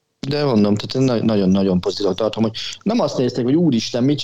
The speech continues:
mi lesz majd, és nélkül nem tudjuk elkerülni az Union Berlin, hanem azt nézték, hogy, hogy egy ember élet fontosabb, mint három pont.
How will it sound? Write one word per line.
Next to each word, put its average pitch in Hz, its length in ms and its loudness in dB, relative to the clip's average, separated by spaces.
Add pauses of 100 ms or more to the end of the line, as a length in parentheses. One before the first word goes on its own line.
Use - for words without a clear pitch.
mi 135 140 2
lesz 117 240 -2
majd, 117 220 0
és 110 160 -4
nélkül 117 320 -2
nem 113 100 -2
tudjuk 107 260 -4
elkerülni 104 480 0
az 90 100 -2
Union 160 280 2
Berlin, 165 340 0 (400)
hanem 165 220 -2
azt 98 200 -2
nézték, 117 400 -4
hogy, 117 240 0
hogy 117 140 0
egy 110 180 0
ember 95 280 0
élet 101 220 0
fontosabb, 90 440 -4
mint 90 140 0
három 73 320 -4
pont. - 340 -10